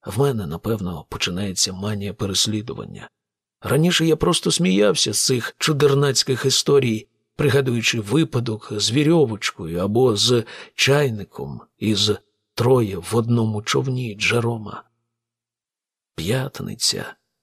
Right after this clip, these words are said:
чотирнадцяте листопада. Протягом останніх двох діб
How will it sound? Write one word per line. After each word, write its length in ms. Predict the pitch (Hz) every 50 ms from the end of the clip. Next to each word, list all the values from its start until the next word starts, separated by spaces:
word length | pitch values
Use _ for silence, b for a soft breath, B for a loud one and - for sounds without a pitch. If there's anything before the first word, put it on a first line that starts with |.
| _ _ _ _
чотирнадцяте 800 | - - 85 - 101 95 95 110 123 117 113 - - 110 - - 104
листопада. 840 | 101 104 110 - - - 104 - - 120 120 110 107 - - - - _ _ _ _ _ _ _ _ _ _ _ _ _ _ _ _ _ _ _ _
Протягом 800 | - 87 90 101 101 - - - 87 - 92 92 90 85 82 90 - _ _
останніх 880 | - 104 98 - - - - - 110 101 98 92 87 80 73 71 - 78
двох 460 | - 80 80 98 98 92 85 - -
діб 440 | 73 67 69 87 110 120 120 113